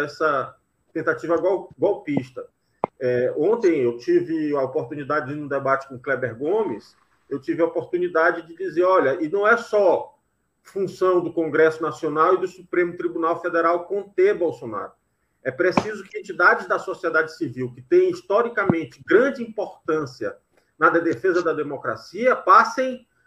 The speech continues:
a atuar dando suporte, dando apoio, dando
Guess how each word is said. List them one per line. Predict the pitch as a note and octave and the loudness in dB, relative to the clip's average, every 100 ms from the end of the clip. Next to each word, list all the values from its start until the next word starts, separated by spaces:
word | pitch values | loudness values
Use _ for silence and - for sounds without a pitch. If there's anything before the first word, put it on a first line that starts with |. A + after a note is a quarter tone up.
| _ | _
a | F3 F#3+ | 0 2
atuar | G#3 - A#3 F3+ G3+ A#3 G#3 | 2 2 4 8 8 8 4
dando | D#3+ G3 F#3+ | 2 0 -2
suporte, | - G3+ - F#3+ A3+ A#3 - E3+ | -10 -8 2 4 4 2 -4 -10
dando | C#3 F3 F#3 F#3+ | -2 0 2 0
apoio, | F#3 - F#3 G#3+ G#3 D#3+ | 0 2 6 6 4 2
dando | F#3+ G3+ G3+ F#3+ | 0 0 -2 -4